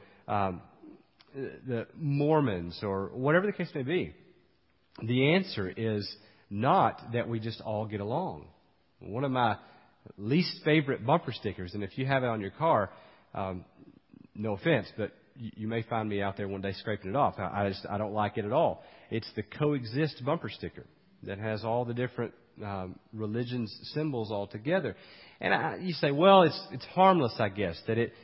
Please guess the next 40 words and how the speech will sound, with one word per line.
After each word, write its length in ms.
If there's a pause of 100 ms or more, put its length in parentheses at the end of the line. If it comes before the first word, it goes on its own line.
(140)
they 80
just, 280
it's, 220
it's 280
saying 400 (260)
we're 180
all 260
gonna 180
believe 260
different 300
things, 220
but 120
we, 240
we 140
should 180
just 260
get 120
along." 420 (580)
Well, 300 (720)
I 120
think 200
it's 180
saying 260
more 220
than 140
that. 180
I 100
think 220
it's 200
saying 460 (460)
at 140
its 140 (220)
heart 320 (720)
that 140
we're 140
all 320
worshiping 460
the 80
same 380
God. 460